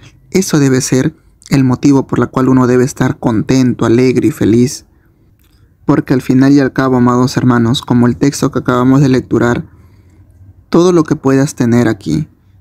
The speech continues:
todo lo que llegues a conseguir aquí, al fin y al cabo, nada te llevarás. Todo se quedará aquí en esa tierra. ¿Podrás llevarte algo, así sea algo pequeño? No, no te podrás llevar nada.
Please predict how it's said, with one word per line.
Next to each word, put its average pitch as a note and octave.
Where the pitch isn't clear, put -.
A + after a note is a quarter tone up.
todo C#3+
lo C#3+
que B2+
llegues C3
a C3
conseguir B2
aquí, B2+
al D3+
fin G3
y -
al F3+
cabo, F#3
nada F#3+
te G3
llevarás. D3+
Todo E3
se -
quedará B2
aquí A#2
en A2+
esa A2+
tierra. -
¿Podrás A#2
llevarte D3+
algo, C3+
así D3+
sea D#3+
algo D#3
pequeño? C#3
No, D#3
no F#3+
te B3
podrás D3+
llevar B2+
nada. A2